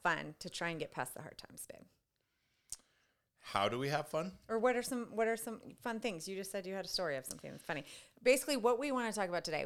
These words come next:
Speaker 1: what are the things that make us laugh? What are memories we have of just how we are making it through by laughing at ourselves or pulling pranks, whatever the case may be?
Speaker 2: Yeah, I think we, so we, we do,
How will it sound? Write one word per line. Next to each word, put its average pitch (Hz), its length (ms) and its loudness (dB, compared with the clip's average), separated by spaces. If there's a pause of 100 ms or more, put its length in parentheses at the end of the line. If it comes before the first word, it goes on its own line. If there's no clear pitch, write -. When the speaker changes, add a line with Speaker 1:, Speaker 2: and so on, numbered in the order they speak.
Speaker 1:
what 185 180 4
are 226 60 2
the 240 120 2
things 208 240 -2
that 175 100 -2
make 170 160 -4
us 185 140 -6
laugh? 131 400 0
What 180 160 2
are 202 60 4
memories 175 460 0
we 170 100 -2
have 151 240 0
of 147 120 -8
just - 360 -2 (280)
how 196 320 4
we 226 160 4
are 202 120 6
making 170 500 2
it - 180 -8
through - 380 -12 (800)
by 147 440 2 (140)
laughing 220 460 2
at 220 80 0
ourselves 190 760 0 (120)
or 143 480 -2 (180)
pulling 240 380 4
pranks, 185 800 0
whatever 151 340 2
the 147 80 -4
case - 220 -12
may 101 100 -10
be? - 180 -18 (720)
Speaker 2:
Yeah, 127 180 6
I 131 60 8
think 139 260 -2
we, 135 300 -4
so 113 260 2
we, 113 320 -4 (480)
we 123 140 -4
do, 127 180 -2